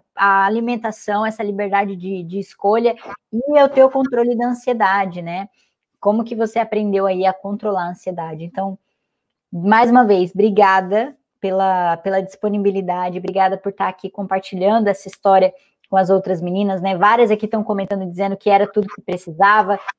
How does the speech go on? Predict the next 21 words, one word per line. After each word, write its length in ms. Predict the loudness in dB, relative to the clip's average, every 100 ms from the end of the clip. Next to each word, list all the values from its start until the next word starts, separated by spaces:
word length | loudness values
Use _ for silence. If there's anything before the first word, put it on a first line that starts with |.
| _
que 80 | -4
o 60 | 0
seu 140 | 2
depoimento, 540 | 2 2 -2 -4 -6 -6
né, 180 | -6
caiu 320 | -2 0 2 2
como 240 | 0 -4
uma 160 | -4 -4
luva, 480 | 0 2 4 4 2
que 80 | 4
era 120 | 2
tudo 160 | 0
que 80 | 0
ela, 120 | 0
que 220 | 0 -4 -4
elas 220 | -4 -6
precisavam 580 | -12 -4 2 2 2 -6
ouvir. 440 | -4 -2 -2 -4 -14 -20 _ _
E, 500 | 0 2 2 2 2
realmente, 760 | 4 4 4 2 0 -2 -4 -2
é, 360 | 0 2 2